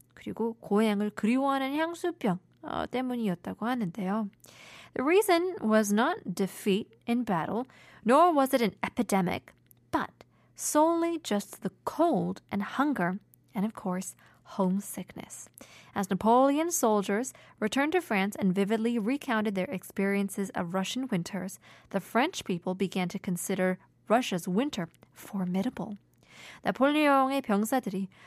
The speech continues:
프랑스 돌아와 러시아의 추위 이야기를 생생하게 전하다 보니 프랑스 사람들은 러시아의 추위를 대단하다고 생각을 했고, 그렇게 나폴레옹의 군대마저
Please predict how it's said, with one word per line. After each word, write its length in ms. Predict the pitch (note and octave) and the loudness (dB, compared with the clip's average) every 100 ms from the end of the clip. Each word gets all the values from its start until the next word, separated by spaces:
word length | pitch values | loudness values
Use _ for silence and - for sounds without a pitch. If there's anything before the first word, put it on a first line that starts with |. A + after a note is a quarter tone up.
| - | -8
프랑스 320 | - E4+ F4+ F4 | 0 0 0 2
돌아와 420 | D4 C#4 C4+ C4+ | 4 6 6 6
러시아의 760 | G#3+ G3 - B3 G#3 - D4+ | 4 2 0 -2 -2 -2 -4
추위 340 | D#4 F4 F4+ E4 | -2 0 2 2
이야기를 500 | D#4 D4 C#4+ C#4 D4 | 2 2 0 0 -2
생생하게 800 | F4+ F4 E4+ E4+ D#4+ G#3+ G3+ A3 _ _ | -2 -4 -2 -2 -2 -4 -4 -8 _ _
전하다 380 | - G3 F#3+ F3+ | -2 0 0 -2
보니 320 | F3 F#3 G3+ - - - - - | -2 -2 -2 -6 -18 -20 -20 0
프랑스 400 | F4+ F#4 F4+ F4+ | 2 2 0 2
사람들은 920 | F#4 F4 E4+ D#4+ B3+ G#3+ F#3+ A3 A3+ | 4 4 2 0 0 2 0 -2 -2
러시아의 960 | - G#3 C4+ - - C#4 G#3 G3 C#4 D#4+ F4 | 4 4 4 -2 2 4 4 2 0 -2 -4
추위를 500 | - G4+ E4 F#3+ F#3+ - _ _ | -2 2 2 2 -2 -6 _ _
대단하다고 640 | - G3+ C4+ B3+ F#3 G#3+ | 0 2 4 2 -2 -8
생각을 380 | G#3 D4+ C4 G#3+ | -8 -6 -4 -4
했고, 360 | B3+ - - F3 - - - - _ | -4 -4 -2 -2 -2 -16 -20 -20 _
그렇게 520 | - D4+ - D#4+ D4 - | 2 2 4 2 2 -4
나폴레옹의 920 | G#3 F#3+ G#3+ A#3 A3+ F3+ E3 G#3 C4 - | -4 0 2 2 2 2 0 -2 -6 -4
군대마저 800 | - G#3 B3 B3 G#3+ - - | -2 2 2 2 2 -2 -2